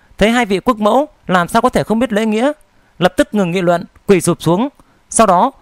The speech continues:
lại tố khổ với Trương Thái Hậu chuyện thất đức thất hành của hoàng đế. Dương Lăng đứng trên hành lang bên sườn điện xuống, phất ống tay áo một cái, theo hai cung nữ rời đi. Chu Tương Nhi thấy hắn đi rồi, vội vàng chạy về bên cạnh Thái Hậu, lặng lẽ kéo ống tay áo của công chúa Vĩnh Thuần.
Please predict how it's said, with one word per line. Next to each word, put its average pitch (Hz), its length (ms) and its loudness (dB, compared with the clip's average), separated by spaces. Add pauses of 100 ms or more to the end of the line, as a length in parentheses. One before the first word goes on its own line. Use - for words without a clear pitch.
(140)
lại 180 180 0
tố 226 160 0
khổ 160 240 0
với 190 80 -2
Trương 214 240 -2
Thái 220 120 0
Hậu 190 240 0 (200)
chuyện 202 200 0
thất - 180 -2
đức 294 220 0
thất 302 120 0
hành 170 240 0
của 147 140 0
hoàng 147 180 0
đế. 180 240 0 (1300)
Dương 220 160 2
Lăng 208 220 0 (200)
đứng 196 160 2
trên 247 140 0
hành 180 140 0
lang 214 200 0
bên 220 120 0
sườn 175 200 0
điện 165 140 -2
xuống, 180 320 0 (340)
phất - 180 2
ống 202 160 0
tay 220 120 0
áo 220 100 0
một 220 160 -4
cái, 180 300 0 (380)
theo 220 140 4
hai 208 140 2
cung 208 180 -4
nữ 214 140 0
rời 190 140 2
đi. 170 240 -2 (680)
Chu 247 140 2
Tương 233 160 -2
Nhi 233 160 0
thấy 202 140 -2
hắn 196 180 0
đi 233 120 -2
rồi, 160 300 0 (160)
vội 196 120 2
vàng 170 240 0
chạy 160 140 -2
về 165 120 0
bên 214 120 -4
cạnh 175 180 -2
Thái 185 140 -4
Hậu, 208 260 0 (220)
lặng 170 180 -2
lẽ 190 140 -2
kéo 185 160 0
ống 202 120 -2
tay 214 120 0
áo 180 160 2
của 196 120 -2
công 202 160 -4
chúa 196 140 0
Vĩnh 226 160 -6
Thuần. 143 300 0